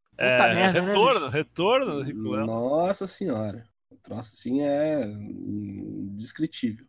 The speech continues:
Speaker 3: Aí, pra fazer um contraponto, aqui temos um, um Chaos e Bullet Club, né, que é Rob Eagles e o Ospreay contra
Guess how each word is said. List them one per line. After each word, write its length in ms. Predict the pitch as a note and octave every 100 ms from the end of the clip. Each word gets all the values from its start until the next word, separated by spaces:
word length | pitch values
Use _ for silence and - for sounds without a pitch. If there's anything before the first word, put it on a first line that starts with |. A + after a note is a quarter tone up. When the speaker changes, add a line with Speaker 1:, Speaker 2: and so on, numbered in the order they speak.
| _ _ _ _ _ -
Speaker 3:
Aí, 100 | F#3+
pra 100 | D3
fazer 220 | C3+ B2
um 100 | C3+
contraponto, 720 | D3+ E3 E3+ E3 D3+ F#3 G#3+
aqui 220 | E3 -
temos 400 | C3+ D3 D#3 E3
um, 80 | E3+
um 520 | F3+ F#3 - D3 D3 D#3 _ _ _ -
Chaos 420 | - D3 E3 E3+ D#3
e 80 |
Bullet 340 | D3 C#3+ C#3+ -
Club, 360 | - B2+ E3+ - - _ _ _ _ _ _ _
né, 180 | G#2+ A2
que 160 | - B2
é 20 |
Rob 300 | A#2 A#2+ A2+
Eagles 460 | A#2+ C3+ B2 A#2+
e 180 | A#2+ A#2+
o 140 | A#2+ A#2
Ospreay 500 | A#2 C#3 - C#3+ C3+
contra 400 | C3 C3 C3+